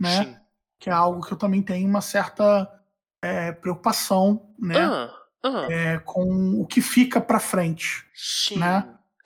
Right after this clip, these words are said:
Speaker 1: É uma
Speaker 2: E
Speaker 1: pergunta que eu normalmente faço
Speaker 2: Uhum.
Speaker 1: pras pessoas é como você gostaria de ser lembrado,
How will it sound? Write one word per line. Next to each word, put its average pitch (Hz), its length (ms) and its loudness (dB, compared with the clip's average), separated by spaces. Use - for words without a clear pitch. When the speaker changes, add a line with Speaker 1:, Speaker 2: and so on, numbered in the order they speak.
Speaker 1:
É 175 280 0
uma 180 140 2
Speaker 2:
E - 40 -6
Speaker 1:
pergunta 196 400 2
que - 100 -4
eu 202 300 4
normalmente 190 400 4
faço 185 420 0
Speaker 2:
Uhum. 151 220 -16
Speaker 1:
pras 175 180 -6
pessoas 202 560 2
é 190 40 -2
como 226 280 4
você 214 200 -2
gostaria 202 340 -2
de 196 60 -8
ser 202 100 -4
lembrado, 175 680 0